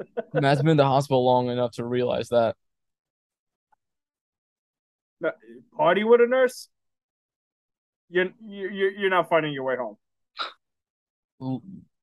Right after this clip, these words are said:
Speaker 2: is it bad that I actually know how that feels?
Speaker 1: I
Speaker 2: Burp.
Speaker 1: mean, we, we've both lived similar lives th-, in that aspect.
Speaker 2: <laughs> Berks had some, had some nursing majors there. They had some,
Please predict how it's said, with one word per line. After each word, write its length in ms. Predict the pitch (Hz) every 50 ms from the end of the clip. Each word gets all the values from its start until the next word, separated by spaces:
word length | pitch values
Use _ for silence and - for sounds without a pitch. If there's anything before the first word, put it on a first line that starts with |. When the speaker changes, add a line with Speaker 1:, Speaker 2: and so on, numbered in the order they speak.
| _ -
Speaker 2:
is 160 | - 156 156 277
it 140 | 285 - -
bad 240 | 139 143 160 165 156
that 100 | 151 -
I 160 | - 131 127
actually 300 | 131 135 139 139 - 135
know 220 | 123 120 120 117 123
how 140 | 135 123
that 220 | 123 123 117 113 - -
feels? 440 | 120 127 127 143 156 - - - _ _ _ _ _ _ _ _ _ _ _ _ _ _ _ _ _ - 151 147 _ _ _ - - - _ _ _ _ _ _ _ _ _ _ _ _ _ _ _ _ _ _ _ _ _ _ _ _ -
Speaker 1:
I 100 | 185 185
Speaker 2:
Burp. 120 | 151 160 185
Speaker 1:
mean, 120 | 202 196 185
we, 220 | 190 247 262 233 _ _ - _ _ _ _ -
we've 320 | 214 254 294 311 285 247
both 420 | 226 208 202 233 - - 226 214 208
lived 180 | 208 202 175 156
similar 480 | - - 196 185 190 190 185 185 180
lives 440 | 165 147 143 151 165 180 180 170 170
th-, 120 | 180 190 -
in 140 | 202 190 190
that 220 | 196 196 190 165 214
aspect. 540 | 196 190 190 - - - 220 220 208 - _ - - _ _ -
Speaker 2:
<laughs> 0 | - 143 - 190 190 90 - _ _ _ - -
Berks 260 | 156 170 214 262 -
had 260 | - 202 202 220 214 -
some, 340 | - 214 214 208 196 175
had 220 | 175 180 185 185 185
some 200 | - 202 190 175
nursing 400 | 160 170 208 208 - 170 156 143
majors 400 | 135 127 127 120 120 117 113 117
there. 340 | 123 117 113 110 110 113 - -
They 100 | 139 143
had 200 | 156 165 165 160
some, 200 | - 175 175